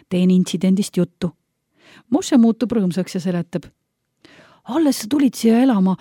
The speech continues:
aga nüüd ei olnud sind mitu päeva üldse kuulda. Tulin vaatama, kas kõik on ikka korras, ega sa viimaks surnud ei ole.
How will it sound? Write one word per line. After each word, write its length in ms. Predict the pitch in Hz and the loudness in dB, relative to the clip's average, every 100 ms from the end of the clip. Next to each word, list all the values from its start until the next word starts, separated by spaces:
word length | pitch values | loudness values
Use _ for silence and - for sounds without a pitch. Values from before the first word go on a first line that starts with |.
| - _ | -8 _
aga 160 | 208 269 | 2 4
nüüd 220 | 370 285 | 4 4
ei 100 | 269 | 4
olnud 280 | 254 240 226 | 6 4 2
sind 160 | 233 208 | 4 4
mitu 240 | 214 208 | 4 2
päeva 320 | 185 196 185 | 0 0 2
üldse 220 | 185 - 165 | 0 -2 -6
kuulda. 400 | 185 185 175 170 _ _ _ _ - | -4 -2 -4 -6 _ _ _ _ -8
Tulin 280 | 175 180 | -2 0
vaatama, 440 | 190 220 - 190 180 | 2 2 0 -2 -2
kas 160 | 190 | -4
kõik 240 | - 226 214 | -2 -2 0
on 80 | 214 | 0
ikka 160 | 262 | 0
korras, 360 | 254 285 196 - _ _ | 0 0 0 -6 _ _
ega 180 | 190 190 | -4 -2
sa 80 | 190 | 0
viimaks 380 | 220 220 214 - | 0 2 0 -4
surnud 440 | - 190 175 170 170 | -4 -2 -2 -2 -2
ei 80 | 170 | -4
ole. 160 | 170 | -4